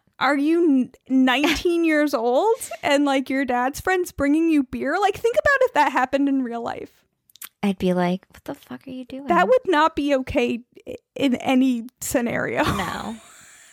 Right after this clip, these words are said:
Speaker 2: Even if your dad's best friend is Anthony Mackie.
Speaker 1: <laughs> Even if.
Speaker 2: <laughs>
Speaker 1: That's a little weird, right?
Speaker 2: Oh, I, it absolutely is.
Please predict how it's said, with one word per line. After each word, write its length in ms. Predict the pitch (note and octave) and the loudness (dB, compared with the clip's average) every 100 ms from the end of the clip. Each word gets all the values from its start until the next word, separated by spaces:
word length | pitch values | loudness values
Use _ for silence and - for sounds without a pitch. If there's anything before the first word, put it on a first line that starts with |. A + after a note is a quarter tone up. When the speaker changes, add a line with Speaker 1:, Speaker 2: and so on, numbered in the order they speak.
| - _ _ _ _ - | -20 _ _ _ _ -2
Speaker 2:
Even 200 | A3 G#3+ | -2 2
if 140 | G#3+ A3 | 0 2
your 120 | G#3+ | 2
dad's 260 | G3+ F3+ - | 2 0 -2
best 240 | F3 - | -4 -2
friend 180 | E3 D3+ | -6 -6
is 120 | D#3 | -8
Anthony 340 | - - - - | -8 -8 -12 -12
Mackie. 400 | - F#3+ - A#3 - _ _ _ _ _ | -12 -12 -14 -14 -16 _ _ _ _ _
Speaker 1:
<laughs> 100 | C#4+ A4+ - - - - - - _ - - | 0 0 -2 -12 -16 -18 -20 -20 _ -14 0
Even 360 | D4+ D#4 D4+ | 2 2 0
if. 420 | C4 G#3+ - - _ _ _ - | 2 0 -2 -10 _ _ _ -2
Speaker 2:
<laughs> 1900 | D4+ A3+ - - D4 - B3 - _ _ _ _ _ _ _ _ _ _ _ | -2 -2 -8 -4 -4 -4 -8 -10 _ _ _ _ _ _ _ _ _ _ _
Speaker 1:
That's 200 | D4+ E4+ | -4 0
a 40 | |
little 340 | G4 F#4 D#4+ C#4+ | 2 2 2 2
weird, 420 | C4 F#4 F4+ G#3+ | 2 2 2 2
right? 380 | A3 A#3 D#4 F#4+ - _ _ _ | 0 0 0 -2 -8 _ _ _
Speaker 2:
Oh, 360 | A#3 F#3 F3 F#3 - - | -2 -2 -4 -16 -14 -10
I, 100 | C3 | -6
it 180 | F3 | -2
absolutely 580 | F#3+ F3 - E3 - - | -2 -4 -8 -10 -8 -10
is. 380 | - - - | -12 -16 -18